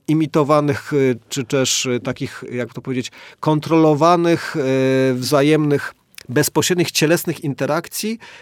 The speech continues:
których uczą się kontrolować, jak nie przesadzać z siłą, naciskiem, e, wsk-, skoczeniem, ugryzieniem i tak dalej. Jak kontrolować własne ciało, żeby te interakcje były,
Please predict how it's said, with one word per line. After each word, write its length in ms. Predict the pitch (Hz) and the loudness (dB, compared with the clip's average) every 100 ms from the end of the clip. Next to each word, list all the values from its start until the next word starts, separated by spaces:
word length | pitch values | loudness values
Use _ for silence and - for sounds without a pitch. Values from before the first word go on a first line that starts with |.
| - | -18
których 440 | - 180 160 - | -2 0 0 -2
uczą 220 | 190 196 151 | 0 0 0
się 120 | 175 | 0
kontrolować, 540 | 175 165 170 175 139 | -2 0 0 2 2
jak 160 | 156 156 | 2 0
nie 120 | 160 | 0
przesadzać 500 | - 147 147 156 - | -2 -4 0 0 2
z 360 | - - 127 - | 2 2 2 4
siłą, 460 | - 143 147 156 | 4 4 4 2
naciskiem, 800 | 139 127 - 147 - 147 139 139 | 0 -2 -2 -4 -2 -2 0 -2
e, 560 | 143 - - - 127 120 | -8 -16 -18 -4 -2 -2
wsk-, 380 | - - - - - - 147 - - | -2 -2 -2 -8 -14 -20 -20 -12 -8
skoczeniem, 600 | - 165 156 156 151 151 | -2 -2 0 0 0 -2
ugryzieniem 520 | 135 135 131 139 139 | -2 -2 0 0 -2
i 40 | |
tak 160 | 139 127 | -2 0
dalej. 280 | 139 151 151 - | 2 2 0 -4
Jak 120 | 208 196 | -4 -2
kontrolować 420 | 175 170 156 143 | -2 0 0 2
własne 260 | 156 160 | 2 0
ciało, 260 | 131 156 156 | 2 2 2
żeby 140 | 143 | 2
te 100 | 139 | -2
interakcje 480 | 147 135 135 131 135 | -2 0 -2 -2 -4
były, 360 | 117 127 127 | -2 0 0